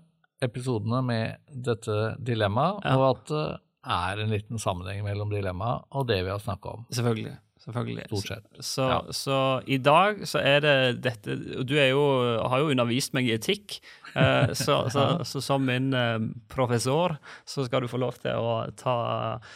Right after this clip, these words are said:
Speaker 2: og, og svare på dette dilemmaet først. Altså, dilemmaet er, Misjonssambandet får beskjed om at en svært generøs giver vil gi en betydelig gave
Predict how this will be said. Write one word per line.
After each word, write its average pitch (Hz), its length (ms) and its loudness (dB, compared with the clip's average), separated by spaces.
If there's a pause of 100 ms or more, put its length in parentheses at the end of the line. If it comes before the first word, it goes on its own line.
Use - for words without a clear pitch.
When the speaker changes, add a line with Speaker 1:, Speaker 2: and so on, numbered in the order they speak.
(240)
Speaker 2:
og, - 260 -10
og 127 140 -8
svare 110 320 0
på 113 60 -4
dette 113 160 -4
dilemmaet 117 340 0
først. - 260 -4
Altså, 127 200 -6
dilemmaet 147 460 6
er, 107 160 -4 (460)
Misjonssambandet 175 880 2
får 139 240 -2
beskjed 135 580 0
om 131 120 0
at 131 140 -2
en 127 60 -4
svært - 500 -2 (160)
generøs 120 720 0
giver 135 640 2 (100)
vil 127 220 -4
gi 123 220 0
en 143 140 -2
betydelig 127 840 -4
gave - 400 -2